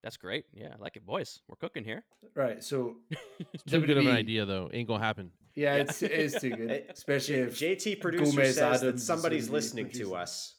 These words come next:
Speaker 4: So,
Speaker 2: True,
Speaker 4: so
Speaker 2: true.
Speaker 4: someone, W W E, we're offering this
Speaker 2: Make it
Speaker 4: advice
Speaker 2: so.
Speaker 4: for free. For free.
Speaker 1: Thank you for being
Speaker 2: Yeah.
Speaker 1: our only fan.
Speaker 4: Thank you.
Speaker 3: Only
Speaker 2: Yeah,
Speaker 3: fans.
Speaker 2: it's after midnight in Scotland, and I'm still giving you good advice. Come on, I've worked
Speaker 3: <laughs>
Speaker 2: all day, and I'm doing this for free.
Speaker 4: We're,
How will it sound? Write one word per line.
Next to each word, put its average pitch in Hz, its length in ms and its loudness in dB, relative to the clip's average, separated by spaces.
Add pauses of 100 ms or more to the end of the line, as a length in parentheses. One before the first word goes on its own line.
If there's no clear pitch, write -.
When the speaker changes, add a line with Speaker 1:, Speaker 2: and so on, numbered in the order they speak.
(100)
Speaker 4:
So, 95 500 -4
Speaker 2:
True, 175 360 0 (320)
Speaker 4:
so 95 140 -10
Speaker 2:
true. 165 200 0
Speaker 4:
someone, 151 460 -2 (180)
W 160 220 0
W 160 280 0
E, 170 240 -4 (300)
we're 135 300 -6
offering 151 440 -2
this 139 160 -4
Speaker 2:
Make 160 140 6
it 143 60 4
Speaker 4:
advice 127 220 -2 (100)
Speaker 2:
so. - 80 -4
Speaker 4:
for 101 120 -8
free. 120 400 -6 (1040)
For 202 140 -2
free. 165 200 -4
Speaker 1:
Thank 107 80 -10
you 127 60 -12
for 123 80 -8
being - 180 0
Speaker 2:
Yeah. 117 40 0
Speaker 1:
our 113 80 0
only 151 160 0
fan. 127 300 -4 (640)
Speaker 4:
Thank - 200 -14
you. - 20 -12 (200)
Speaker 3:
Only 135 220 -2
Speaker 2:
Yeah, 202 280 4
Speaker 3:
fans. - 260 -6
Speaker 2:
it's 156 200 -2
after 233 340 2
midnight 135 440 0
in 123 120 -8
Scotland, 117 480 -6
and 123 100 -6
I'm 170 180 -2
still 180 260 -4
giving 135 320 -4
you 113 160 -6
good 113 180 -6
advice. 104 380 -10
Come 175 180 -8
on, 151 80 -4
I've 151 160 -2
worked 180 240 2
Speaker 3:
<laughs> - 0 -
Speaker 2:
all 131 160 -2
day, 131 240 -2
and 196 400 6
I'm 143 140 0
doing 120 260 -2
this 107 260 -10
for 123 120 -14
free. - 220 -14
Speaker 4:
We're, 117 80 -10